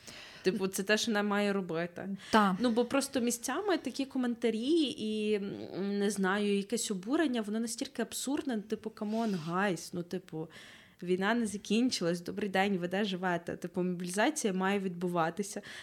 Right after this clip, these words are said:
Speaker 1: Ви хочете якийсь модний рекрутинг, йдіть працювати в I T-контору, типу.
Speaker 2: Мгм.
Speaker 1: Ну, там буде вам модний рекрутинг.
Speaker 2: Та, <laughs> ні,
Speaker 1: Ну,
Speaker 2: з-, зрозумійте мене правильно. Я кажу, що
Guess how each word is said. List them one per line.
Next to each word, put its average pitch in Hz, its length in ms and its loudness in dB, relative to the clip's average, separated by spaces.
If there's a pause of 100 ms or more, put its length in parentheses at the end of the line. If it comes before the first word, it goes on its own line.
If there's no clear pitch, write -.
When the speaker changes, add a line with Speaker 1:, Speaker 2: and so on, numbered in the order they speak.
(100)
Speaker 1:
Ви 185 80 -2
хочете 254 360 0
якийсь 247 300 -2
модний 247 320 2
рекрутинг, 247 580 0
йдіть 233 280 -6
працювати 294 480 0
в 277 40 2
I 285 240 2
T-контору, 233 800 2 (140)
типу. 190 280 0
Speaker 2:
Мгм. 202 320 8 (260)
Speaker 1:
Ну, 214 140 4
там 311 200 8
буде 320 200 6
вам 285 180 6
модний 269 380 4
рекрутинг. 226 640 2 (460)
Speaker 2:
Та, 247 160 12
<laughs> 247 220 6
ні, 254 280 6
Speaker 1:
Ну, 339 240 12
Speaker 2:
з-, 240 240 10
зрозумійте 233 480 6
мене 269 160 4
правильно. 214 340 8
Я 190 80 4
кажу, 220 280 2
що 208 260 2